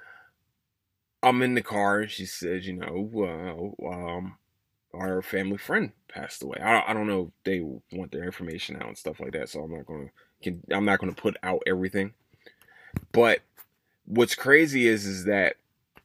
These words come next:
and I know this is gonna sound crazy to y'all, but, but we were literally sitting around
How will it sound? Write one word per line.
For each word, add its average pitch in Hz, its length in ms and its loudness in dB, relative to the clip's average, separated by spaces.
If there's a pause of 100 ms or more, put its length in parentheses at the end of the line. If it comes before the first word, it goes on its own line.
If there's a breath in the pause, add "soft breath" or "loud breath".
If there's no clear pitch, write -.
(220)
and 101 160 0
I - 80 -2
know 117 200 2
this 117 180 2
is 101 80 -6
gonna 107 160 0
sound 98 260 -4
crazy 127 460 2
to 92 60 -4
y'all, 67 340 -10
but, 76 360 -14
but 90 280 -6 (580 loud breath)
we 120 300 4 (360)
were 110 180 0
literally 127 600 4
sitting 110 420 -2
around 95 640 -2